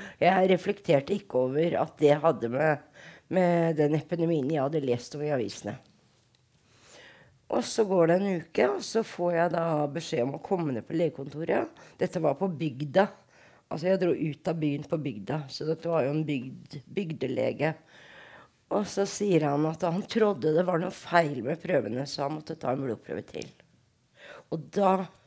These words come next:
begynte nok det å skje noe i hodet, at jeg tenkte,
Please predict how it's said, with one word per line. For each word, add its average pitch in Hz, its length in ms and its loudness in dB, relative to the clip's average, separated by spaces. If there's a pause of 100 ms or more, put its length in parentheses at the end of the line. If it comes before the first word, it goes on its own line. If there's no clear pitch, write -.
(720)
begynte 151 400 -2
nok 143 260 -2 (540)
det - 80 4
å 165 80 2
skje 151 240 2
noe 139 160 -2
i 151 80 -6
hodet, 123 240 -4
at 131 220 -6
jeg 151 160 0
tenkte, 147 400 -2